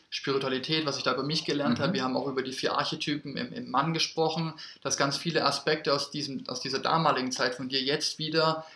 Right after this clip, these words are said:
Speaker 1: die Möglichkeit haben, Achtung zu finden, denen du Wertschätzung gibst, ja, und jetzt versuchst, durch Tools, die tägliche Arbeit, das zu integrieren in deinem, in deinem Kern. Und wenn wir davon sprechen, du sagst,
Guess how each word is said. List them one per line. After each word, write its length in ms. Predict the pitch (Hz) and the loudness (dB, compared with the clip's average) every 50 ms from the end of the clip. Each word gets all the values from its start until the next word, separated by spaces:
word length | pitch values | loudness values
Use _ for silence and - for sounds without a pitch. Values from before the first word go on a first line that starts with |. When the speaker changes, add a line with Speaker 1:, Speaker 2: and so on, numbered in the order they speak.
| - _ | -18 _
Speaker 1:
die 80 | - 131 | -12 -8
Möglichkeit 640 | 135 139 143 147 151 135 - - - 143 135 - - | -6 -6 -6 -4 -6 -6 -6 -2 -2 -2 -2 -2 -2
haben, 500 | 135 131 135 131 135 135 135 135 135 - - _ - | -2 0 0 0 0 -4 -8 -10 -12 -16 -20 _ 4
Achtung 480 | - 147 147 - - - 156 143 139 | 4 6 6 6 2 -2 -2 -2 -2
zu 120 | 131 - 127 | -2 -4 -4
finden, 280 | - 139 123 127 120 | -4 -4 -4 -4 -4
denen 180 | - 127 123 123 | -6 -6 -4 -4
du 160 | 127 127 123 | -4 -2 0
Wertschätzung 560 | 117 127 135 - - 131 107 - - 117 - | 0 0 0 0 -2 -2 -2 -2 -4 -4 -6
gibst, 320 | - 85 85 - - - - | -8 -8 -8 -8 -8 -8 -6
ja, 140 | 110 113 | -4 -4
und 100 | 123 131 | -2 -2
jetzt 160 | 131 135 131 - | -2 -2 -4 -2
versuchst, 600 | - 139 127 127 131 139 147 156 156 - - - - - - - - - _ _ | -2 -4 -6 -4 -4 -2 0 0 0 -2 -2 -6 -10 -16 -18 -18 -20 -20 _ _
durch 180 | - 127 117 - | -8 -8 -8 -6
Tools, 320 | - - 170 160 160 - | 0 2 2 2 2 0
die 140 | - - - | -2 -6 -4
tägliche 360 | - 143 135 - 127 - - | -4 -4 -4 -4 -4 -2 0
Arbeit, 520 | - 135 151 151 151 151 147 147 151 - - - - _ _ _ _ | 2 2 2 4 4 6 6 6 4 0 -6 -12 -20 _ _ _ _
das 320 | - 127 113 - - - - _ _ _ _ | -4 -4 -2 -4 -4 -6 -12 _ _ _ _
zu 160 | - - 139 | -4 -4 -2
integrieren 580 | 135 131 127 143 131 123 135 135 139 139 139 135 | -4 -4 -4 -6 -6 -6 -6 -4 -2 0 0 0
in 140 | 127 123 120 | 0 -2 -2
deinem, 420 | 123 117 120 123 - - - - - | -2 -2 -2 -4 -6 -8 -10 -12 -10
in 100 | 135 123 | -8 -6
deinem 220 | 120 120 110 - | -6 -6 -6 -6
Kern. 360 | - - - 139 139 151 165 | -6 -4 -2 0 0 0 0
Und 100 | 156 139 | 0 -2
wenn 140 | 131 127 131 | -2 -2 -2
wir 80 | 131 127 | -2 -2
davon 260 | 131 131 127 - 135 | -4 -4 -4 -6 -6
sprechen, 280 | 123 - - 131 131 127 | -6 -4 -4 -4 -2 -2
du 60 | 123 | -2
sagst, 380 | 123 127 131 127 - - - | -2 -2 -2 -2 -2 -4 -6